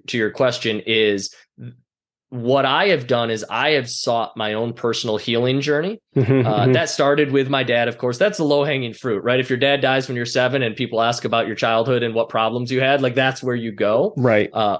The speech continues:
Speaker 1: what I've learned is that's absolutely a critical component of it, and it's not all of it. And so I've been on what I describe an archaeological dig into my childhood and kind of where some of the triggers and s-, and, and maybe maladaptive coping strategies that,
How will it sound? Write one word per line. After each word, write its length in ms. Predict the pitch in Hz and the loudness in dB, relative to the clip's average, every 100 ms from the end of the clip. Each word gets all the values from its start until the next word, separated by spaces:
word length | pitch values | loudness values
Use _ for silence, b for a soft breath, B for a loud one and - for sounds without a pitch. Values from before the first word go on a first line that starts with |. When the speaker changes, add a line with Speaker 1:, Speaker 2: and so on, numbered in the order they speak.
| - | -4
Speaker 1:
what 220 | 139 220 | 0 2
I've 180 | 170 117 | 2 0
learned 420 | 120 156 180 143 | 0 0 2 0
is 220 | 127 120 | 0 0
that's 420 | 120 143 131 - - | 0 -2 -2 -10 -4
absolutely 680 | 135 139 131 113 117 180 123 | -2 -2 -2 -4 -2 -2 -2
a 60 | 107 | -2
critical 360 | 127 113 113 | -2 -2 -4
component 440 | - 101 135 175 117 | -6 -4 -2 0 2
of 100 | 110 | 0
it, 140 | 113 b b _ | -2 b b _
and 220 | 170 185 | 2 2
it's 180 | 180 - | 2 0
not 160 | 147 131 | 0 2
all 280 | 113 127 127 | 2 2 0
of 120 | 87 | -4
it. 140 | - _ - | -14 _ -4
And 180 | 120 117 | -2 0
so 400 | 123 110 104 B B B 113 | 2 2 0 B B B 0
I've 260 | 139 135 | 0 2
been 160 | 139 127 | 0 0
on 160 | 120 | 0
what 120 | 110 117 | 2 0
I 80 | 110 | 0
describe 420 | 107 123 110 104 | -2 -2 0 -2
an 100 | 104 | -4
archaeological 800 | 117 123 131 117 113 110 180 107 | -2 -2 0 2 2 0 -4 -6
dig 560 | 98 127 123 101 101 107 b b - | -2 2 2 2 -2 -10 b b 0
into 560 | 143 143 131 123 110 - | 0 0 2 2 2 0
my 240 | 123 143 | 0 0
childhood 680 | 139 120 113 110 113 110 113 | 0 0 0 -2 -4 -4 -2
and 320 | 120 110 104 b b - | -2 -2 -6 b b -4
kind 180 | 190 190 | 0 0
of 140 | 143 | 2
where 160 | 151 147 | 0 2
some 300 | - 165 175 | 0 0 0
of 140 | 156 | 0
the 100 | 127 | -2
triggers 520 | - 143 139 147 135 | 0 0 2 0 0
and 140 | 123 117 | -4 -6
s-, 200 | - - | -8 -2
and, 340 | 110 107 104 117 | 0 0 0 -2
and 120 | 117 | 0
maybe 240 | 120 120 | 0 2
maladaptive 840 | 113 110 117 120 113 113 113 113 - | 0 2 2 2 2 0 0 -4 -2
coping 360 | 117 117 123 | -2 -2 -4
strategies 720 | 117 120 113 110 113 110 101 | 0 2 2 2 0 -4 -2
that, 200 | 110 104 | -2 -2